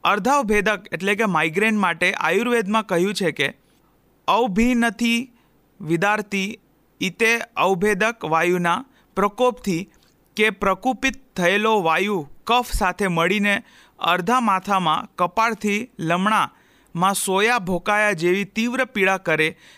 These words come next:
તે વ્યાધિ અર્ધાવભેદક તરીકે ઓળખવામાં આવે છે.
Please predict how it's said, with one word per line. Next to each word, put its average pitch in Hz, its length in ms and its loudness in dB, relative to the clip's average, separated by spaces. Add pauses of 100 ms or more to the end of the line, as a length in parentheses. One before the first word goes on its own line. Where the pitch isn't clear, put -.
(180)
તે 254 160 2
વ્યાધિ 196 420 0
અર્ધાવભેદક 175 1000 0
તરીકે 165 400 0
ઓળખવામાં 156 640 0
આવે 143 180 -2
છે. 131 200 -10